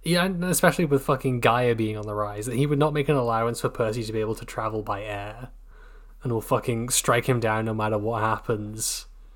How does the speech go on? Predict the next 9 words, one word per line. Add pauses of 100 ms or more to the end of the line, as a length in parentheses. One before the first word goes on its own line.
(600)
as, (920)
as
punishment
for
giving
his
lightning
bolt
back.